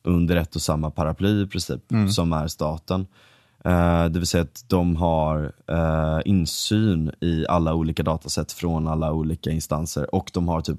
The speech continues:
Speaker 1: WeChat som har i princip, det är deras internet i princip.
Speaker 2: Mm.
Speaker 1: Ehm, och sådär, så att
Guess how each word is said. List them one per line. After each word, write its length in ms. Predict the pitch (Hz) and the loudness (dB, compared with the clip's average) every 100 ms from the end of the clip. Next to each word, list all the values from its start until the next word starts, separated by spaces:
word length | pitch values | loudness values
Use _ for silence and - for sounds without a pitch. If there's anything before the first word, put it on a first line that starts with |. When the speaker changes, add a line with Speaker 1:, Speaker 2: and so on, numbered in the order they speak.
| 85 | -2
Speaker 1:
WeChat 480 | 80 - 78 78 | 0 2 0 0
som 360 | - 80 80 - - | -2 -2 -2 -4 -14
har 420 | - - 80 87 | -10 -2 2 2
i 40 | 82 | 0
princip, 300 | - 78 - - _ _ _ | -4 -6 -8 -12 _ _ _
det 80 | 95 | 0
är 40 | 92 | 2
deras 260 | 87 80 | 2 0
internet 600 | 82 76 - 82 98 - | -2 -4 -2 0 0 -2
i 40 | - | -10
princip. 320 | - 78 - _ - | -8 -8 -10 _ -4
Speaker 2:
Mm. 240 | 107 98 110 _ _ | -2 -2 -6 _ _
Speaker 1:
Ehm, 640 | 85 82 82 80 80 80 78 | 2 4 4 4 2 0 0
och 120 | - | -2
sådär, 220 | 90 90 80 | -2 0 0
så 140 | - | 0
att 220 | 87 - | 0 -2